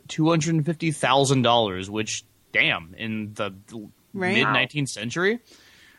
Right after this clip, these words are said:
Speaker 1: Norton thought he saw a business opportunity when China, facing a severe famine, placed a ban on the export of rice,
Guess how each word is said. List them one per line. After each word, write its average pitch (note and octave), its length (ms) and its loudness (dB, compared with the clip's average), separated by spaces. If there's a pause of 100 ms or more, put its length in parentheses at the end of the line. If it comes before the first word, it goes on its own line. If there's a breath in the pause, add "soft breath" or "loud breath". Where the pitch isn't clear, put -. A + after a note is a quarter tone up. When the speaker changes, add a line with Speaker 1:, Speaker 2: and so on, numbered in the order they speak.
Speaker 1:
Norton F#3 380 0
thought F3+ 300 2
he F#3 100 -2
saw D3+ 520 2
a C3 40 -4
business F#3 440 -4
opportunity C3 600 -2
when B2 160 -4
China, F#3+ 480 2
facing C#3+ 360 -2
a C3 60 -4
severe C3+ 380 -4
famine, D3+ 500 0
placed B2+ 320 -4
a C3+ 60 -4
ban B2 420 2
on C#3+ 140 0
the C3+ 160 -2
export C#3 400 -4
of G#2+ 140 -8
rice, A#2+ 440 0